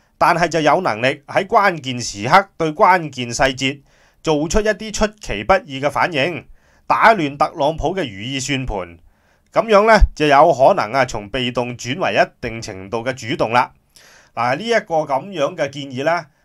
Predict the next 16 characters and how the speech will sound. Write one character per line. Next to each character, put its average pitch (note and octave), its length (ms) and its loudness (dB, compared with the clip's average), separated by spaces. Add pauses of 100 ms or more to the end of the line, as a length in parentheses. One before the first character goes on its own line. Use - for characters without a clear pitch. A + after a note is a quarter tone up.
喂， D#3+ 180 -2
其 A#2 260 -10
實 D3 140 -4
就 C#3+ 100 -6
等 F#3+ 260 -4
同 A#2+ 220 -12
於 G3 160 -10
叫 D#3+ 240 -6
呢 F#3+ 80 -6
個 E3+ 80 -4
TikTok F3 460 -8
呢 E3 120 -2
嚟 A2 140 -10
到 C3+ 100 -8
去 C#3+ 140 -8
干 F#3 120 -2